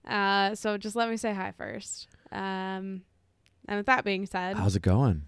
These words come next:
Speaker 1: I'm Carol Ann.
Speaker 2: Hi, this is, uh, this is Matt.
Speaker 1: And welcome back to another, uh, shit episode of Boozed and Confused podcast.
Speaker 2: Where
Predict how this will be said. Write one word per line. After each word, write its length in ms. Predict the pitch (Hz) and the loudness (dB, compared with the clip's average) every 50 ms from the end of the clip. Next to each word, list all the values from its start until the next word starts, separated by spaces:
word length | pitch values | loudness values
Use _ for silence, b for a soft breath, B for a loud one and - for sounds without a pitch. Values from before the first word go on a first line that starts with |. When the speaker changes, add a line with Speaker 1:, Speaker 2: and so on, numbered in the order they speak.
| - _ - | -8 _ 0
Speaker 1:
I'm 180 | 220 254 269 262 | 2 4 4 4
Carol 440 | - 254 262 247 294 302 285 254 233 | 2 2 2 4 6 6 6 6 4
Ann. 280 | 202 196 190 190 202 | 4 4 4 4 6
Speaker 2:
Hi, 340 | - 240 - 78 73 69 - - | 6 6 4 4 2 -2 -6 -6
this 240 | - 90 85 - - | -6 -6 -6 -4 -4
is, 200 | 101 95 90 87 92 | -4 -2 0 2 2
uh, 240 | 92 92 90 90 | 2 2 2 2
this 120 | 90 92 104 | 0 0 -2
is 120 | 95 85 90 | -4 -2 0
Matt. 340 | 87 92 104 107 85 73 - | 0 0 2 2 0 0 0
Speaker 1:
And 80 | 226 240 | 0 2
welcome 280 | 269 311 302 381 359 | 2 2 2 2 4
back 200 | 349 359 359 359 | 6 4 4 4
to 120 | - - 320 | 2 0 0
another, 500 | 302 311 302 285 320 320 320 320 320 311 | 2 2 2 4 4 4 4 4 4 2
uh, 280 | - - 233 233 233 | 4 4 4 4 4
shit 300 | 226 - - - 359 - - | 2 0 -2 0 0 0 0
episode 500 | 269 269 - 285 - 311 294 311 330 285 | -2 -2 -2 -2 0 2 2 2 4 4
of 240 | 233 220 196 185 - | 2 2 0 -2 -2
Boozed 280 | 233 262 285 269 - 277 | 0 0 0 0 0 0
and 120 | 269 254 | -2 -2
Confused 460 | - 247 226 - - 202 190 196 - - | -2 -4 -6 -4 -4 -4 -4 -4 -4 -6
podcast. 720 | - 208 - - - - - - - - - - - - _ _ _ | -8 -8 -8 -8 -8 -8 -6 -6 -8 -8 -10 -12 -14 -16 _ _ _
Speaker 2:
Where 480 | - 90 92 92 92 92 92 90 85 | -2 4 6 8 8 8 6 4 2